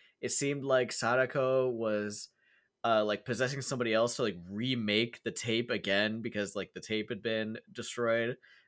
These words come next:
And, b-, and, the, and that was, like, one sequence of the movie, and then they compl-,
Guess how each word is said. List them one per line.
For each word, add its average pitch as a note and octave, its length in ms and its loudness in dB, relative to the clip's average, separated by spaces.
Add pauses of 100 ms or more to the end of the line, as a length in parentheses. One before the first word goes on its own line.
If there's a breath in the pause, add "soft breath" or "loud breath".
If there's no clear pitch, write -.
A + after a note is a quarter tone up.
(360 soft breath)
And, C3+ 200 -2
b-, - 120 -6
and, C3 160 6
the, B2+ 320 4
and D3+ 280 8
that D3+ 140 8
was, E3 120 6
like, C3+ 120 4
one A#2+ 340 4
sequence C3+ 440 -2
of B2+ 60 -6
the B2 80 0
movie, B2 420 0
and A2+ 100 0
then A2 140 0
they A2 140 -2
compl-, - 300 -12